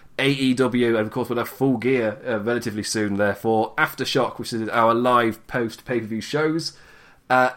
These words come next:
and also All About All Elite, which is currently on hiatus. That is our A E W, like, main weekly show, but they're currently on hiatus. Uh, Sundays reserved for W W E Aftershock.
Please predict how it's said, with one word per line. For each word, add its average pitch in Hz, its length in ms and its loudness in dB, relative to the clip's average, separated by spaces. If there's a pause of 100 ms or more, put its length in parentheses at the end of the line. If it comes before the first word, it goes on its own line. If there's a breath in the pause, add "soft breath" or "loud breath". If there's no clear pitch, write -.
and 190 140 4
also 180 240 4
All 190 160 4
About 165 160 4
All 165 180 2
Elite, 147 320 2
which 127 100 -8
is 120 60 -12
currently 131 760 0 (240)
on 151 180 4
hiatus. 147 580 0
That 127 180 -2
is 117 120 -2
our 110 220 2
A 113 80 -2
E 107 120 0
W, 101 400 -4 (240 soft breath)
like, 117 200 -4
main 110 580 0
weekly 95 300 -6
show, 95 340 -2 (340 loud breath)
but 98 120 -8
they're 98 80 -8
currently 98 340 -4
on 90 200 -4
hiatus. 90 500 -8 (340 soft breath)
Uh, 120 200 -4 (160)
Sundays 185 500 6
reserved 117 360 4
for 110 200 2
W 110 280 -2
W 156 320 2
E 262 60 0
Aftershock. 120 580 -4